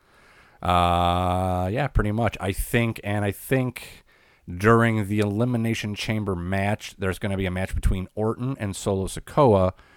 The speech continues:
for the right to face Roman Reigns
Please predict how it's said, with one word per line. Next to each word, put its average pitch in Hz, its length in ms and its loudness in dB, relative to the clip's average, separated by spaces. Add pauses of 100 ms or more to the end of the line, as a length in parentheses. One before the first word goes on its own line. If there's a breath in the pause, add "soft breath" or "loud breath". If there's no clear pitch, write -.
(640 soft breath)
for 107 340 4
the 92 100 2
right 92 340 2
to 87 100 -4
face 90 340 -6
Roman 85 400 -2
Reigns 78 720 -4